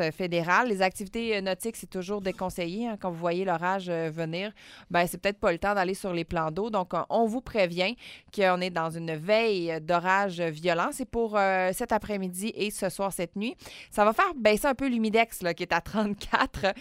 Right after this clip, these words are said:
Ce soir, on retrouve une nuit, euh, fraîche à seize degrés. Demain, mercredi, on est pas mal dans le même scénario qu'aujourd'hui, moins les orages. Et, et pour jeudi, ben, on retrouve le soleil. Puis ça, ça fait bien du bien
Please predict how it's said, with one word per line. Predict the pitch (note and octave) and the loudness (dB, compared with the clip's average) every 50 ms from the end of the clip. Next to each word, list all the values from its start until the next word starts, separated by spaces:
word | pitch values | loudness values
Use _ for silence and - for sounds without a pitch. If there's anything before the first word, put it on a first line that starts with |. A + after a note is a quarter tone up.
| - - - - - | -10 -16 -16 -16 -6
Ce | - - G3+ | 0 2 2
soir, | G3+ - A#3+ B3 B3 A#3 | 2 4 4 4 6 6
on | G3+ | 6
retrouve | F#3+ F#3+ F#3+ - A3 A#3+ G#3+ G3+ G3+ | 4 2 2 0 -2 -4 -4 -4 -4
une | G3+ G3 F#3+ F#3+ F#3 F3+ F3+ F3+ F#3 G3 | -4 -2 -2 -4 -4 -4 -4 -4 -2 -2
nuit, | G#3+ A#3 B3+ B3+ B3 A#3+ G3+ | -2 -2 -2 -2 -2 0 0
euh, | F3+ F3+ | 0 0
fraîche | F3+ - - A3 G#3+ A3+ A3+ G#3+ - | -2 0 2 4 4 4 4 2 -2
à | F#3+ E3+ | -4 -4
seize | - - G#3+ G#3+ G#3 F#3 | 0 0 2 2 2 0
degrés. | F3+ F3 D#3+ E3+ F3 F3 F3 | -2 -2 -2 -2 -4 -4 -2
Demain, | E3+ F3 A3+ A3+ A3+ A#3 A#3 | 2 2 2 4 4 2 0
mercredi, | G#3+ G#3 G3 - - G3+ F#3+ F3 F#3+ A#3+ D4 - - - - - _ | 0 -2 -4 -4 -4 -4 -4 -2 -4 -6 -8 -8 -14 -20 -20 -16 _
on | - F#3 | -6 -6
est | F#3+ F#3 | -6 -2
pas | - G3+ G3 | 0 0 2
mal | G#3 A#3+ A#3 | 2 2 2
dans | G#3+ | 0
le | F#3 F3 | 0 0
même | F3+ F#3+ | -2 -2
scénario | G3 - F#3+ F3 E3 D#3 D#3+ D#3+ E3+ - | -4 -4 -4 -2 -2 -2 -2 -4 -4 -6
qu'aujourd'hui, | - - E3+ D#3 E3 D#3 D3+ D3+ D#3 D3+ D#3+ F3+ G3+ G#3 - - - _ _ | -6 -8 -8 -6 -6 -8 -8 -10 -12 -12 -10 -10 -12 -12 -14 -20 -20 _ _
moins | - F3 F3+ F#3 G3 G#3 - - - | -6 -4 -2 0 0 0 -2 -4 -4
les | D3 E3 E3+ E3+ E3 E3 | -4 -2 -2 -2 -2 -2
orages. | D#3+ D#3 D#3+ D#3+ E3+ G3 A3 G#3+ F#3+ - | -2 0 2 2 2 2 0 -2 -4 -6
Et, | - - E3 E3 D#3+ - - E3+ | -6 -6 -6 -6 -6 -6 -6 -6
et | F3 | -6
pour | - - F#3 F#3 E3+ E3 | -6 -4 -6 -4 -4 -4
jeudi, | D#3 F3 E3+ E3 A#3 | -4 -6 -4 -4 -4
ben, | D4 D4+ | -4 -2
on | G#3 F3 | -2 -2
retrouve | - - A#3+ C#4+ D4 A3+ F#3 D#3 - - | -4 -6 -8 -8 -6 -4 -4 -4 -4 -4
le | - D#3 F3 A3+ C#4 | -4 -2 -2 -2 -4
soleil. | - - G#3+ F3+ F3 E3+ D#3+ D#3 D#3 | -2 -2 0 0 0 0 -2 -4 -6
Puis | - - | -8 -8
ça, | - G4 | -8 -6
ça | F4 E4 A3+ | -4 -4 -4
fait | F#3 - G#3 A3 - | -2 -2 -4 -4 -4
bien | F3+ E3 F#3+ C4 F#4+ E4 | -8 -8 -8 -6 -6 -6
du | A3+ F#3+ F3+ | -8 -10 -10
bien | E3+ E3+ F3+ A#3+ | -8 -8 -8 -8